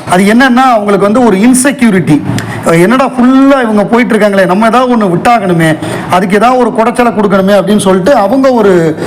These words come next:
ஒரு ப்ரோமோ மாதிரி ஒண்ணு விட்டுருக்காங்க. அது சும்மா நடக்கிறது, உட்கார்றது,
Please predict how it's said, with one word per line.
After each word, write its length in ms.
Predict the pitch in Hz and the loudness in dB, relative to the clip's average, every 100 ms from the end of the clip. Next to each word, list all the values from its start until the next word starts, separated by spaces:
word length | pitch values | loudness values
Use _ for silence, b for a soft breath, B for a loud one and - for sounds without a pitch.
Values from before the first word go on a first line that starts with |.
| B B | B B
ஒரு 160 | 202 196 | -2 0
ப்ரோமோ 260 | 208 240 240 | 0 0 0
மாதிரி 260 | 220 226 | 0 0
ஒண்ணு 240 | 196 175 170 | 0 0 0
விட்டுருக்காங்க. 500 | 190 175 156 165 247 | 0 0 0 0 0
அது 260 | 220 202 | 0 0
சும்மா 220 | 202 240 247 | 2 2 2
நடக்கிறது, 720 | 190 220 233 214 180 196 196 - - | 0 0 0 0 2 0 -2 -4 -2
உட்கார்றது, 680 | 190 226 202 175 190 185 | 0 0 0 0 0 -2